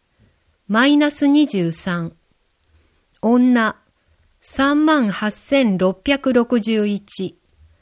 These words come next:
マイナス二十八。世帯数、三万六千二百九。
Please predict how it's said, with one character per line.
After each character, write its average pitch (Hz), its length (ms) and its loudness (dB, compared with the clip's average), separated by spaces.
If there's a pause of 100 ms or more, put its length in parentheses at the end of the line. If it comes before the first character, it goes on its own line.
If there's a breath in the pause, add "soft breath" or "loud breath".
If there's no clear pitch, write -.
(520)
マ 226 180 2
イ 294 80 2
ナ 294 160 2
ス 294 160 -2
二 285 180 4
十 175 240 -2
八。 - 540 -10 (1000)
世 220 320 -6
帯 294 220 2
数、 170 480 -6 (560)
三 285 440 -2
万 302 280 2
六 180 220 -2
千 247 360 0
二 185 120 -2
百 240 320 -4
九。 - 360 -6